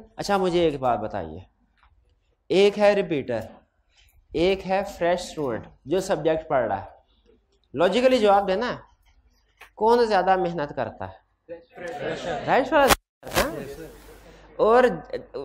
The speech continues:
जो रिपीट कर रहा है, वो, उसको पता है कि already मेरे पास नॉलेज है, मैं तो सिर्फ उसको रिफ्रेश,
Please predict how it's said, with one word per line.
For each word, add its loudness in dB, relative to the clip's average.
जो 4
रिपीट 2
कर 8
रहा 8
है, 0
वो, 4
उसको 2
पता 4
है 2
कि 2
already 8
मेरे 4
पास 8
नॉलेज 6
है, 4
मैं 2
तो 0
सिर्फ 2
उसको 0
रिफ्रेश, 4